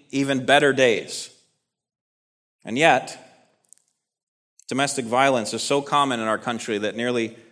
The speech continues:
one out of every three people will experience it at some point in their lifetime. Even though the anticipation is high, at some point, words begin to devour and they turn into more than words.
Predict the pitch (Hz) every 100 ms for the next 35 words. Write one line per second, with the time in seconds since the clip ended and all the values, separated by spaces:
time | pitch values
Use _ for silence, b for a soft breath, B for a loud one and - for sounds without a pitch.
0 | B - 120 151 143 117 123 117 123 135
1 | 135 127 - 139 139 139 131 117 107 113
2 | - - 127 123 104 92 90 85 - _
3 | _ _ _ _ _ 107 - 120 117 113
4 | 98 92 95 95 87 - 78 - _ _
5 | _ _ _ _ _ _ _ _ _ _
6 | _ _ _ _ _ _ _ _ _ _
7 | _ _ _ _ _ _ 139 165 170 160
8 | 156 151 185 170 156 175 185 156 135 143
9 | 196 151 101 - - - _ _ _ 127
10 | - 208 196 - 202 202 147 - B B
11 | B B B 143 147 202 196 170 143 160
12 | 180 170 160 139 160 190 170 151 147 -
13 | 185 196 165 156 143 175 196 165 139 135
14 | 127 120 92 - -